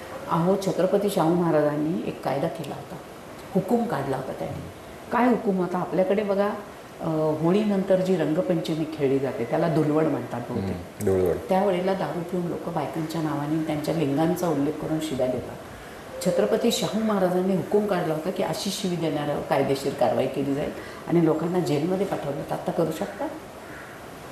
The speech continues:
Speaker 1: मग नका घेऊ नाव शाहू महाराजांचं, शिवाजी महाराजांचंही नाव घेऊ नका, तो रयतेचा राजा होता, तुमच्यात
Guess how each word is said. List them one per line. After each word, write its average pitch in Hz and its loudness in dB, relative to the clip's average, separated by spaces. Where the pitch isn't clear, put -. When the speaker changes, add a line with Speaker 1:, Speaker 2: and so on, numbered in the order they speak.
Speaker 1:
मग 147 2
नका 160 4
घेऊ 143 0
नाव 135 -2
शाहू 139 -4
महाराजांचं, 139 -8
शिवाजी 175 4
महाराजांचंही 160 2
नाव 143 -2
घेऊ 131 -6
नका, 139 -8
तो 165 -2
रयतेचा 151 2
राजा 131 2
होता, 131 -4
तुमच्यात 156 4